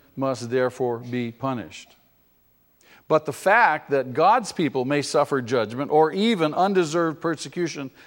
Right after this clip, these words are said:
by unbelievers does not diminish the truth of God and his power or the fact that he is sovereign.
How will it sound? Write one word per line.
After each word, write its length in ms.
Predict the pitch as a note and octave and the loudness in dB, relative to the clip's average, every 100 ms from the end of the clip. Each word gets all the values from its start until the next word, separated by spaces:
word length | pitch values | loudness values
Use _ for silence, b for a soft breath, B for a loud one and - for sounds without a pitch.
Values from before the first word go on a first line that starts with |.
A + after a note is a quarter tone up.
| B C#3+ | B -2
by 220 | D#3 D3 | 0 0
unbelievers 1500 | E3 E3+ D3+ C#3+ D#3 A3 G#3+ D3+ A2 G#2+ B2+ D3+ - - - _ _ _ _ _ _ _ _ b b b b | -2 -2 -2 0 0 0 0 0 -2 -4 -8 -10 -14 -16 -20 _ _ _ _ _ _ _ _ b b b b
does 260 | E3+ D3 B2 | 0 0 2
not 360 | D#3+ G#3 G3 | 4 4 4
diminish 540 | C#3 D#3 G3 E3+ C#3+ C#3 | 0 0 2 2 0 -2
the 120 | C#3+ | -6
truth 280 | - G3 G3+ | -2 0 2
of 140 | F#3 | 2
God 420 | D3 A#2+ B2+ C3+ | 4 4 4 0
and 180 | C#3 C#3+ | -4 -2
his 160 | C#3 B2+ | -2 -4
power 420 | - F3+ C#3 C3 | 0 2 4 2
or 140 | C#3+ | 0
the 80 | C#3 | 0
fact 480 | C3 F3+ D#3 D3 - B B | 0 4 4 4 -4 B B
that 140 | D3+ C#3 | -4 0
he 100 | D3+ | -2
is 160 | C#3+ | -2
sovereign. 480 | - E3+ E3 B2 F2 | 0 2 2 0 -8